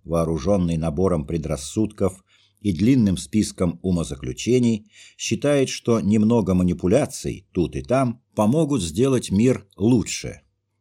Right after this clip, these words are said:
Джеймс Мёрдок, две тысячи девятый. Руперт не испытывает особой любви к государственному регулированию, но он знает, что обязан иметь дело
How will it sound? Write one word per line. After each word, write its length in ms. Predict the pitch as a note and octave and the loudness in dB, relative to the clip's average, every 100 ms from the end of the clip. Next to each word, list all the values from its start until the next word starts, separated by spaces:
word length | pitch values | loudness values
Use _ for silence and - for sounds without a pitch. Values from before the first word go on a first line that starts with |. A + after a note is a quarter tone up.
| _ - | _ -8
Джеймс 480 | C#2+ G#2 D2+ - C#2+ | 0 0 0 -4 -2
Мёрдок, 640 | G#2+ C#3 A2+ A#2+ - - - | 0 0 0 -4 -6 -20 -10
две 260 | - G2 | -2 0
тысячи 460 | - A2+ - F2+ F#2 | 0 -2 -2 -4 -2
девятый. 520 | F2+ C2+ A#1+ - - _ _ _ _ _ _ _ _ _ _ _ _ - | -2 -4 -8 -18 -20 _ _ _ _ _ _ _ _ _ _ _ _ -12
Руперт 560 | F2 C#3 F3+ D3+ B2+ - | 2 4 4 2 -2 -6
не 200 | G2 A#2+ | 0 2
испытывает 640 | A2+ - C#3+ C3+ E2+ D2+ D2+ | 2 0 -2 0 0 -2 -2
особой 460 | D#2+ - E2+ D#2+ | -4 -2 -2 0
любви 540 | D2+ C#2+ C#2+ A2+ B2 - | -2 -4 -2 0 0 -4
к 20 | |
государственному 960 | E2+ F2+ - D#2 G2+ F#2 - F2+ F2 F2+ | -6 -4 -4 -2 0 -2 -4 -2 0 0
регулированию, 800 | F2+ F2+ A2+ G#2 D2 B1 A1 - _ _ - - - | 0 0 2 0 -2 -8 -14 -18 _ _ -20 -16 -2
но 180 | F#2+ | 2
он 140 | D#3+ D#3 | 2 0
знает, 460 | F2 G#2+ B2+ C#3 | 0 0 0 -2
что 340 | - - C3+ C3 | -6 -2 -2 -2
обязан 580 | C3 G#2 G2 E2 F#2 F2+ | 0 2 2 0 -2 -2
иметь 400 | E2+ E2 D2+ B1+ | -2 0 -2 -6
дело 460 | - G#2+ A#2+ A#2 | -2 0 0 -2